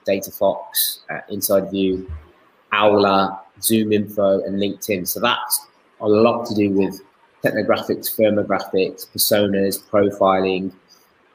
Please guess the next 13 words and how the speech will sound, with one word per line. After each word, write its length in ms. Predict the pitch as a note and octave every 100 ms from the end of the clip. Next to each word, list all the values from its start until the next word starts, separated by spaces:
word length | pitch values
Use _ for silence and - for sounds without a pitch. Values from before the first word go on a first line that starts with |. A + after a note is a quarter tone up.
| -
Um, 720 | G#3 G2+ G2+ G2 C#3+ G2+ - _ _ _ - -
and 180 | - A2+
then 240 | A2+ A2+ A2+
one 500 | C3 C3+ C3 C3 B2+
tool 300 | - B2+ A2
that, 220 | G#2 -
that's 140 | A#2
been 180 | - C#3
out 220 | C3+ C3
for 80 | -
a 60 | A2+
while, 360 | A2+ A#2 G#2
and 180 | G#2 G2